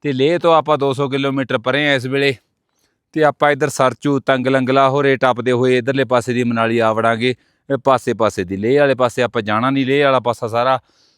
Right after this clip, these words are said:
ਅ, ਉੱਧਰ ਆਪਾਂ ਪਹਿਲਾਂ ਦੇਖ ਆਏ। ਇੱਧਰਲਾ ਪਾਸਾ ਰਹਿੰਦਾ ਆਪਣਾ, ਅ, ਸੁੱਖ ਨਾਲ ਇਹ ਕਵਰ ਕਰ ਆਵਾਂਗੇ। ਤੇ ਲਦਾਖ 'ਚੋਂ, ਅ,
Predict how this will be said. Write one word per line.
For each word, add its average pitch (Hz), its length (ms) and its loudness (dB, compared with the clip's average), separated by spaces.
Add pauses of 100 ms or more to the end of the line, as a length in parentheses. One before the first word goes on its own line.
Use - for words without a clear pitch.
(480)
ਅ, 139 320 4
ਉੱਧਰ 139 180 -4
ਆਪਾਂ 127 180 -2
ਪਹਿਲਾਂ 131 280 0
ਦੇਖ 117 300 0
ਆਏ। 85 200 -2 (340)
ਇੱਧਰਲਾ 139 260 -4
ਪਾਸਾ 123 280 -2
ਰਹਿੰਦਾ 120 260 0
ਆਪਣਾ, 131 320 -4 (540)
ਅ, 123 40 0
ਸੁੱਖ 120 220 -4
ਨਾਲ 127 300 0
ਇਹ 131 280 -2
ਕਵਰ 120 280 -4
ਕਰ 113 160 -4
ਆਵਾਂਗੇ। 127 460 -2 (720)
ਤੇ 131 340 -2
ਲਦਾਖ 113 500 0
'ਚੋਂ, 156 340 -2
ਅ, 123 560 -2